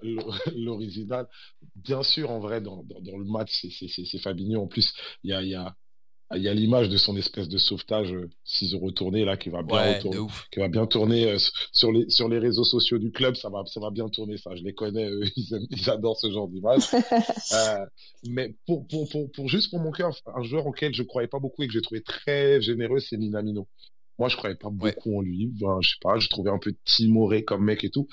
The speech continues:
Speaker 1: Alors, j'ai pas trouvé éclatant de charisme non plus ce soir. Mais qu'est-ce qu'il est généreux. C'est vraiment un joueur d'équipe. Je trouve qu'il a beaucoup joué pour Shaqiri, pour Wijnaldum, pour, pour Jota et tout. Et franchement, il... son, son entrée avec les trois autres,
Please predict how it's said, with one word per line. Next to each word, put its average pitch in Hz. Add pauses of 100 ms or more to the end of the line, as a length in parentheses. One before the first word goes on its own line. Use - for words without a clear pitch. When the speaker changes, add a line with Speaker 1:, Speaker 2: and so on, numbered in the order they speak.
(200)
Speaker 1:
Alors, 107
j'ai 110
pas 123
trouvé 117
éclatant 135
de 127
charisme 123
non 117
plus 117
ce 123
soir. 139 (460)
Mais 101
qu'est-ce -
qu'il 131
est 127
généreux. 131
C'est 110
vraiment 123
un 143
joueur 120
d'équipe. 127
Je -
trouve 127
qu'il -
a 90
beaucoup 139
joué 131
pour -
Shaqiri, 127
pour 98
Wijnaldum, 123
pour, - (460)
pour 95
Jota 117
et 117
tout. 143
Et 107
franchement, 143
il... 95 (600)
son, 127 (140)
son 131
entrée 131
avec 127
les 117
trois 120
autres, 170